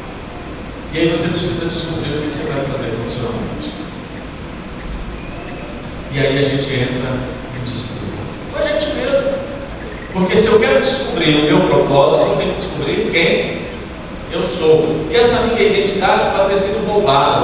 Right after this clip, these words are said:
por quem? Quem vem pra roubar, matar e destruir? O inimigo. É, os estímulos negativos, o mal, entenda do jeito que você quiser.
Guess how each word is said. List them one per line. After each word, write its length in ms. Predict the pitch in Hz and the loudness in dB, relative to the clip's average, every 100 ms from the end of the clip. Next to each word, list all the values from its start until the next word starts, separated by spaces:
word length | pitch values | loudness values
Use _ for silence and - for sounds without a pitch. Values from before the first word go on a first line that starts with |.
| - | -2
por 140 | - | -4
quem? 500 | - - - - - - - - - | 0 2 2 0 -2 -6 -8 -10 -10
Quem 180 | - - | -10 -6
vem 200 | 185 180 | -4 -2
pra 100 | 175 | -2
roubar, 760 | 151 151 151 - - 143 - - | 0 4 4 6 4 4 0 0
matar 720 | 151 147 151 151 156 - - - | 0 0 2 4 4 2 -2 -4
e 100 | 151 | -4
destruir? 540 | 156 156 131 - - - - - - - - - - - - 226 233 247 269 226 202 - - | -4 -2 0 0 -2 -4 -6 -8 -10 -10 -10 -8 -8 -8 -6 -6 -6 -4 -4 -6 -8 -8 -2
O 40 | |
inimigo. 720 | 143 - 185 - - - - - - - - - - - - - - | 0 4 4 4 4 2 -2 -4 -6 -10 -10 -10 -10 -10 -10 -8 -2
É, 360 | 135 123 - - | 2 2 0 -2
os 60 | 170 | -2
estímulos 880 | 165 214 208 160 - 151 - - | -2 2 2 4 2 2 0 -2
negativos, 880 | 139 139 - - 190 160 - - - - - - - - - | -2 0 2 2 4 2 2 0 -4 -6 -8 -10 -10 -10 -4
o 300 | 139 135 143 | 2 4 4
mal, 760 | 135 - - - - - - - - - - - - - | 4 4 4 4 4 2 -2 -6 -8 -10 -12 -12 -12 -10
entenda 260 | 175 202 208 | -2 0 0
do 120 | 170 | 0
jeito 260 | 185 180 | 0 0
que 60 | 180 | 0
você 220 | 175 175 | 0 0
quiser. 600 | 175 - 123 120 - - | -2 -2 0 0 0 -4